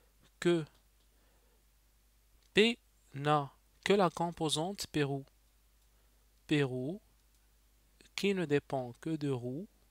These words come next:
Ok, bon. Je vais utiliser R, mais on a ici... Bon,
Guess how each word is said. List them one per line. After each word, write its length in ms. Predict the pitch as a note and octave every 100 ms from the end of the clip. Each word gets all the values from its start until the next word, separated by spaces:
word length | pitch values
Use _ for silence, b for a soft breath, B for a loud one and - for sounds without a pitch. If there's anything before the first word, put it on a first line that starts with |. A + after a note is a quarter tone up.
| _ _
Ok, 200 | C3+ - C#3+ E3 D3
bon. 140 | B2 - _ _ _ B B B B B B
Je 160 | D#3+
vais 200 | F#3+ B3 G#3
utiliser 560 | E3 D3+ D3+ B2+ C3 -
R, 460 | D3 F3+ C3 A2+ G#2 - _ _ -
mais 140 | B2+
on 200 | B2 B2+
a 180 | C#3 C3+ - -
ici... 400 | - - C3+ C3+ -
Bon, 120 | -